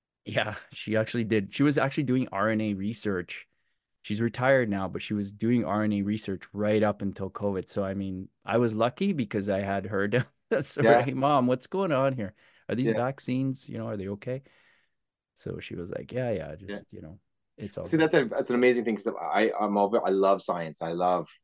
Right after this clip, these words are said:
Speaker 2: chemistry. Even in high school, my, my teachers were, uh, telling me, "Man, you should be a scientist. You should be a chemist, chemist, and all that kind of stuff." Again, from my dad, so the detailing that I, my mind is to be a
Speaker 1: Mm-hmm.
Speaker 2: constructor, drawer, inventor. And I, and I love and appreciate the scientists and the, and the, uh,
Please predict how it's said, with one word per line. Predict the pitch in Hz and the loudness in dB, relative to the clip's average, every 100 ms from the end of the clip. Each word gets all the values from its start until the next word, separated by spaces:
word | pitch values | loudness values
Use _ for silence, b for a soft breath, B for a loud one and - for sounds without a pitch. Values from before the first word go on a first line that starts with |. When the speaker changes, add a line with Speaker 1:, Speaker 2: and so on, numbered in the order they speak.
| - - | -18 -4
Speaker 2:
chemistry. | 117 110 107 | 0 0 2
Even | 107 | 2
in | 107 | 2
high | 95 92 | 2 -2
school, | - 104 92 | 0 0 2
my, | 87 85 | 2 0
my | 87 78 - | -2 -6 -8
teachers | 87 - 80 | -10 -8 -6
were, | 85 82 80 80 | -2 0 0 0
uh, | 78 76 | -2 -4
telling | - 80 82 | -6 -6 -6
me, | |
"Man, | 87 95 | -4 -4
you | |
should | 101 - | -6 -6
be | 85 | -8
a | |
scientist. | - 80 82 80 | -6 -8 -8 -10
You | 80 | -10
should | |
be | 80 80 | -8 -8
a | 82 | -8
chemist, | 87 87 - - | -8 -8 -10 -14
chemist, | 95 90 85 | -10 -10 -6
and | 87 | -6
all | |
that | 82 | -6
kind | |
of | 80 | -6
stuff." | 80 - B B B 90 | -6 -8 B B B 0
Again, | 151 123 131 127 | 2 4 4 4
from | 113 | 2
my | 92 | 2
dad, | 87 85 - | 2 -2 -2
so | 82 | -4
the | 98 | -4
detailing | 90 110 107 113 98 92 | 0 0 4 4 4 2
that | 90 | 0
I, | 90 | 0
my | 90 | 0
mind | 87 87 87 87 85 | -2 0 -2 -2 -4
is | 80 | -6
to | - | -6
be | |
a | 170 | -8
Speaker 1:
Mm-hmm. | 101 | -4
Speaker 2:
constructor, | 104 98 87 - - - | -2 0 -2 -4 -12 -2
drawer, | 90 87 82 76 | 2 4 2 0
inventor. | 76 78 80 78 90 80 - b b b b b | -4 -6 -6 -6 -4 -4 -6 b b b b b
And | 107 117 113 | 0 2 4
I, | 110 | 4
and | 113 104 98 | 4 2 2
I | 95 | 2
love | 117 147 143 | 0 0 0
and | 135 | 0
appreciate | - - 127 135 110 107 | -2 -2 -4 0 2 2
the | 82 | 0
scientists | - 110 110 - 98 - | 0 2 2 0 -4 -2
and | 101 90 | 0 0
the, | 90 | -2
and | 90 87 87 | -4 -4 -2
the, | 85 82 80 | -2 -2 -2
uh, | 76 | -4